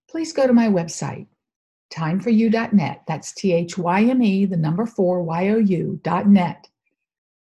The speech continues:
Click on Learn More About Oils. You can subscribe to a free online class that I will send you.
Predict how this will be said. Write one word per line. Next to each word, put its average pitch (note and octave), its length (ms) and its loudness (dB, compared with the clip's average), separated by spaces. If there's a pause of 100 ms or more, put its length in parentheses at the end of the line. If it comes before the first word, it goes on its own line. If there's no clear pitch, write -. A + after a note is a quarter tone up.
Click G4 200 0
on G#3+ 260 4
Learn F#3+ 260 6
More G3 160 6
About F3+ 240 0
Oils. G3 580 0 (380)
You A3 100 -2
can G3 380 0 (340)
subscribe G3+ 720 0
to G3+ 220 4
a D#3 160 2
free A3+ 640 2 (380)
online A#3+ 440 4
class A3+ 460 -2
that E3+ 100 -6
I E3+ 100 0
will G#3+ 140 0
send G#3 380 4
you. C4 340 -2